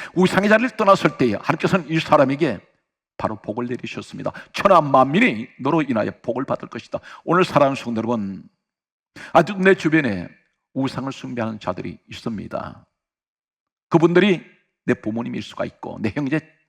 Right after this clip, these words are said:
자매일 수가 있습니다. 이분들이 우상의 자리를 떠날 때에 하나님께서는 그들에게 축복을 약속하십니다. 천 대까지 이르는 자녀의 축복을 약속을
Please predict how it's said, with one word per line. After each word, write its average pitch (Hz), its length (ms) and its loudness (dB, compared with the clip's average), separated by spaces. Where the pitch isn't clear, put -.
자매일 101 340 -6
수가 - 240 -8
있습니다. - 840 -10
이분들이 117 580 -2
우상의 123 380 -6
자리를 127 200 -6
떠날 135 220 -6
때에 - 400 -14
하나님께서는 123 520 -4
그들에게 - 580 -12
축복을 - 580 -10
약속하십니다. - 760 -12
천 180 220 -2
대까지 151 380 2
이르는 143 320 0
자녀의 95 340 -6
축복을 - 460 -12
약속을 - 480 -10